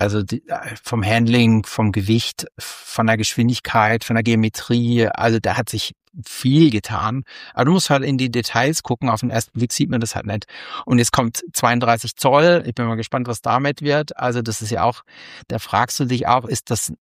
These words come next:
leistungsbezogen? Also sind die Räder tatsächlich fünf oder zehn Prozent schneller als die Na-, äh, Twenty-Niner? Ähm, als die Twenty-Niner kamen, haben die ganzen, äh, äh, s-, äh, sechsundzwanzig oder siebenundzwanzig Zoll Leute gesagt, seid ihr wahnsinnig.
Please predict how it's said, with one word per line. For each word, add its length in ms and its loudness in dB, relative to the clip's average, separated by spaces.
leistungsbezogen? 1400 0
Also 200 0
sind 220 -4
die 80 0
Räder 240 2
tatsächlich 500 -2
fünf 220 -2
oder 180 0
zehn 180 -4
Prozent 360 -8
schneller 360 2
als 200 -4
die 100 -6
Na-, 220 -2
äh, 120 -4
Twenty-Niner? 800 0
Ähm, 440 2
als 160 -4
die 80 -4
Twenty-Niner 640 0
kamen, 420 2
haben 220 2
die 80 0
ganzen, 580 0
äh, 1120 0
äh, 100 -4
s-, 280 -8
äh, 160 -2
sechsundzwanzig 880 0
oder 160 2
siebenundzwanzig 640 0
Zoll 180 0
Leute 300 2
gesagt, 340 0
seid 220 -2
ihr 100 -2
wahnsinnig. 540 0